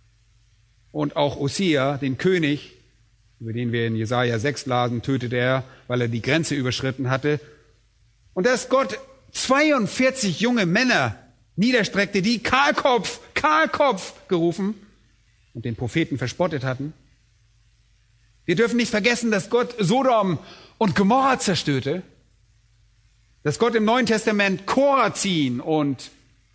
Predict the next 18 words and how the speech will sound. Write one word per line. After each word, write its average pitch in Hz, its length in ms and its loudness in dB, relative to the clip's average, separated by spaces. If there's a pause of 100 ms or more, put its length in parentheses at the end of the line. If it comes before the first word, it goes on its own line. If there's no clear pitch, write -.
Bethsaida 123 680 -2
zerstörte. 113 540 -10 (2250)
Wir 165 120 0
dürfen 220 240 2
nicht 226 100 0
vergessen, 214 400 0
dass 190 180 0
Gott 233 200 2
in 214 80 -2
Apostelgeschichte 196 680 0
fünf 196 600 -2 (960)
Ananias 123 680 0
und 120 340 -6
Sapphira 113 680 -6 (1000)
in 107 140 -8
Apostelgeschichte 120 580 -6
fünf 135 380 -4
tötete, 139 500 -4